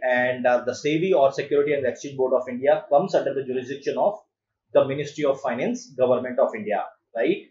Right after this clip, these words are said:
Uh, the sebi is basically established in nineteen eighty-eight, okay? It was set up as a statutory body. Statutory body means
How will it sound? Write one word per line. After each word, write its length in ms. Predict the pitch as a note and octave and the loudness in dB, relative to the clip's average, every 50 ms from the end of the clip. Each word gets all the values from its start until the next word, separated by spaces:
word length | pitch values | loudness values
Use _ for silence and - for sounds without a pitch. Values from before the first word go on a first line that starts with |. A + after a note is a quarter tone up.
| _ _ - - - - - - - B2 | _ _ -20 -20 -20 -20 -18 -8 -2 0
Uh, 120 | B2 B2 B2 | 2 2 2
the 80 | B2+ | 2
sebi 340 | - - D#3+ D#3 D#3+ F#3 G3 | 0 0 0 0 0 0 -2
is 100 | F#3 D3+ | -4 -4
basically 420 | C#3+ D#3 D#3 - D#3+ D#3 D#3 D3+ C#3+ | -4 -4 -2 -2 0 0 2 2 2
established 760 | B2+ B2 - - D3 C#3+ C#3+ D3+ E3 E3+ E3 - - - _ _ | 2 2 0 -2 -2 -2 0 2 0 0 0 -2 -12 -20 _ _
in 220 | C#3 C3+ C#3 C3 A#2+ | -10 -8 -8 -6 -4
nineteen 520 | A#2+ A#2+ B2 B2 - D3 D3 D3+ D3+ - - | -4 -4 -4 -4 -6 -8 -8 -8 -10 -10 -6
eighty-eight, 460 | C3+ A#2+ - - C3+ C3+ D3 G3+ G#3+ - - _ _ _ _ - A#2 | -6 -6 -4 -4 0 2 2 2 0 -2 -12 _ _ _ _ -10 -10
okay? 360 | A2 G#2+ F#3+ A3 - - - _ _ - - - - - - | -6 -2 -2 -2 -2 -4 -12 _ _ -20 -20 -20 -16 -12 -10
It 140 | C3+ D3+ | -6 0
was 360 | D3+ D3 C#3+ D3 D3 D3 - - - - - | 4 6 6 6 6 4 -2 -14 -16 -2 4
set 240 | D#3+ C#3+ C#3+ - F3 | 6 6 8 8 8
up 280 | F#3 F#3 - - - _ _ - | 8 8 6 0 -10 _ _ 2
as 320 | B2+ B2+ C3 C3 C3 C3 C3 | 4 6 6 6 6 4 4
a 200 | C3 C3 C3 B2+ | 2 2 2 2
statutory 540 | C3 - D3+ D3 D3 - D#3 D#3 D3 D3+ C#3+ | 0 -2 -2 -2 -2 0 2 2 2 2 4
body. 360 | C#3 B2 A#2 - - F4 - - _ _ | 4 4 4 4 2 -2 -2 -8 _ _
Statutory 540 | - - - D3 C#3+ - D#3+ D#3+ D3 D3 C#3+ | -12 -6 -6 -6 -6 -4 -2 -2 -2 0 0
body 240 | C3 C3+ B2+ C3+ C3 | 2 2 2 0 -2
means 320 | C#3 G3 B3 - - - | -6 -6 -8 -8 -12 -18